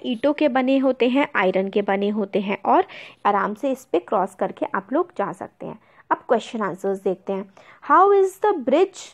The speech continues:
different from a bamboo bridge? क्योंकि ये वाला जो ब्रिज है, वो किस तरीके से जो है,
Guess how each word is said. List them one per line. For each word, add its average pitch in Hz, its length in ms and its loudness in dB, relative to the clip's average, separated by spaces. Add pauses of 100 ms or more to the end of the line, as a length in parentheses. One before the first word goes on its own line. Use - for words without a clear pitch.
(140)
different 226 440 -4
from 269 220 2
a 403 60 4
bamboo 190 480 0
bridge? 196 360 -2 (280)
क्योंकि 254 220 -2
ये 247 120 2
वाला 233 220 4
जो 320 140 2
ब्रिज 269 320 2
है, 240 360 2 (360)
वो 320 60 4
किस 330 300 0
तरीके 226 460 0
से 302 400 2
जो 254 120 4
है, 269 320 0